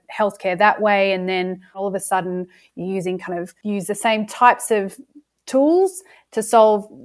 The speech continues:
medical problems. You go, "Oh, well, there's this whole other side of solving problems, which is around data science and using large amounts of data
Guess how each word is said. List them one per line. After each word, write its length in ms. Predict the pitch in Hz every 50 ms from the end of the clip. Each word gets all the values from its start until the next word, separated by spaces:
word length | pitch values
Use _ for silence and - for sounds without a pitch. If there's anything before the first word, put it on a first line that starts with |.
| - - -
medical 460 | 208 226 226 214 220 220 - 214 202
problems. 420 | 202 - 254 262 277 269 262 240
You 80 | 247 226
go, 120 | 226 247 -
"Oh, 260 | - 339 403 381 311
well, 140 | 254 254 240
there's 320 | 233 247 226 240 240 -
this 160 | - 226 214 -
whole 300 | - 254 262 262 233 -
other 380 | - 220 190 214 202 180 - -
side 420 | - - - - 240 226 233 233 214
of 100 | 202 185
solving 320 | - - 220 202 196 196
problems, 340 | 196 - 262 226 220 208 185
which 140 | 196 185 -
is 80 | 196
around 240 | 196 185 180 180 185
data 200 | 190 185 175 180
science 420 | 185 - 254 269 240 190 170 160 -
and 160 | 190 185 196
using 360 | 214 226 233 202 208 202 180 -
large 360 | 208 226 233 233 233 233 208
amounts 280 | 196 196 190 185 - -
of 80 | 180
data 360 | - 190 190 190 190 180 170